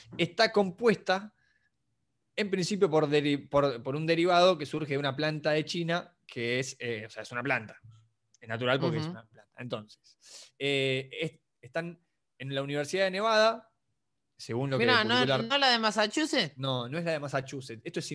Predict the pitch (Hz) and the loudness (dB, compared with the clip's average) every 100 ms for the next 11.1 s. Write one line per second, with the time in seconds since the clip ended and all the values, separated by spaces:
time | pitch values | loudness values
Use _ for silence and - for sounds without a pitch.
0 | 135 190 202 170 143 135 131 175 170 151 | -8 -6 -6 -6 -4 -2 2 2 2 2
1 | 143 139 151 135 120 131 120 - _ _ | 0 0 0 -2 -4 -6 -8 -12 _ _
2 | - 175 - 202 170 151 120 117 113 113 | -6 -6 0 2 2 -2 -6 -4 -2 -4
3 | 107 - _ _ - 160 175 180 _ _ | -6 -12 _ _ -8 -4 -4 -6 _ _
4 | _ - 220 220 196 170 160 165 143 139 | _ -6 -4 -4 -4 -4 -4 -4 -2 -2
5 | 135 123 120 117 131 135 127 123 123 113 | -2 -2 -4 -8 -6 -6 -6 -6 -6 -4
6 | 131 127 123 160 139 123 - 107 - - | -4 -4 0 0 0 -6 -12 -18 -20 -20
7 | _ _ _ _ _ _ _ - 156 - | _ _ _ _ _ _ _ -2 -2 -2
8 | 113 233 233 226 254 214 180 151 160 156 | -6 -2 2 2 2 0 -2 -2 -6 -8
9 | 156 _ _ - - 151 147 156 202 208 | -10 _ _ -16 -8 -6 -2 0 -2 -4
10 | 175 147 170 175 160 131 139 117 113 - | -6 -4 -6 -4 -6 -6 -6 -8 -12 -18
11 | - | -20